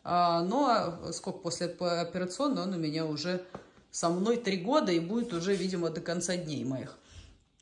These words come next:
А, я планирую скинуть еще два-три К Г, э, где-то примерно. А, и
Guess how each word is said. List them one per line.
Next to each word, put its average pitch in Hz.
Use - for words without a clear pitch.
А, 185
я 233
планирую 185
скинуть 190
еще 185
два-три 180
К 180
Г, 220
э, 226
где-то 226
примерно. 208
А, 175
и 262